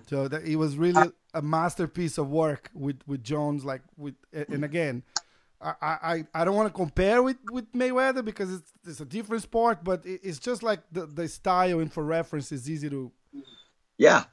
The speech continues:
Speaker 2: absolutely. You know, and I, I think Jones, um, the last decade, we were known for all these explosive moves and the suplex and the spinning elbows and, and these great wars against the former champions and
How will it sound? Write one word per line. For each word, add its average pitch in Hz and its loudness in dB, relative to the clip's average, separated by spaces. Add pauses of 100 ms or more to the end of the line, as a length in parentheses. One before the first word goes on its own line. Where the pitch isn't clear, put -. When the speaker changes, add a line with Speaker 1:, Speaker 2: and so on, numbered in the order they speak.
Speaker 2:
absolutely. - -2 (560)
You 117 0
know, 120 8
and 113 2
I, - -2 (680)
I 110 2
think 113 -2 (260)
Jones, 123 4
um, 101 2 (140)
the 110 4
last 117 6
decade, 113 4
we 110 0
were 107 2
known 104 -4
for 98 -6 (540)
all 110 0
these 113 2
explosive 110 6
moves 110 2
and 101 -2
the 101 0
suplex 107 4
and 101 -4
the 101 -4
spinning 120 -2
elbows 104 4
and, 82 -12 (100)
and 92 -10
these 95 -6
great 117 6
wars 107 10
against 107 -2
the 95 0
former 101 -2 (380)
champions 95 -2
and 82 -2